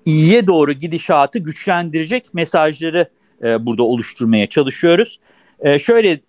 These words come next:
e, düşünebilirsiniz. Yani şu anda bir sosyal medya var ve bu sosyal medyada hep kötü şeyler duyuyoruz. E, genellikle böyle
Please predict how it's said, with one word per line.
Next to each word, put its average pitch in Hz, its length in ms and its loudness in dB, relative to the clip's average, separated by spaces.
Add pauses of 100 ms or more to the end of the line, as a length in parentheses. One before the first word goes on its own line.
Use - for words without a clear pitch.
(140)
e, 131 300 -2
düşünebilirsiniz. 131 840 -4
Yani 160 200 -2
şu 196 120 -2
anda 180 160 0
bir 170 60 -12
sosyal 180 460 -2
medya 180 380 -2
var 170 160 -2 (340)
ve 160 60 -8
bu 156 80 -10
sosyal 180 380 -2
medyada 165 300 -10
hep 185 160 -10
kötü - 220 -12
şeyler 127 480 0
duyuyoruz. 107 500 -6 (280)
E, 123 160 0
genellikle 160 600 -2
böyle 156 380 2